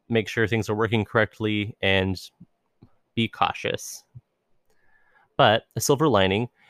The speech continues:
if you were born during a Mercury retrograde, you might be less affected by this challenging time. But by observing Mercury's placement in your chart, you can access a deeper understanding of your unique way of communicating.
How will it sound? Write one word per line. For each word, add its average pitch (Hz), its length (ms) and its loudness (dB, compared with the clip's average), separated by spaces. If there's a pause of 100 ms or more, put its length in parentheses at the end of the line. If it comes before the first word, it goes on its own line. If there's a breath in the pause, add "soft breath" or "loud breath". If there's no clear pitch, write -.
(240 soft breath)
if - 100 -14
you 127 100 -4
were 113 100 0
born 113 500 2
during 135 260 4
a 127 60 4
Mercury 104 300 0
retrograde, 101 680 0
you 113 100 -2
might 110 220 0
be 110 140 2
less 101 280 2
affected 95 540 -2
by 90 440 0 (140)
this - 440 -12 (120)
challenging 95 520 0
time. 120 360 -4 (2000)
But 120 280 4 (720 soft breath)
by 117 120 2
observing 127 400 4
Mercury's 135 420 2
placement 107 460 0
in 104 80 2
your 110 160 4
chart, 90 360 -2
you 104 120 -8
can 120 100 -6
access 98 380 -4
a 107 40 -4
deeper 113 360 -4
understanding 101 600 -2
of 95 120 -4
your 104 100 -2
unique 101 420 -2
way 95 380 0 (120)
of - 120 -8
communicating. - 680 -4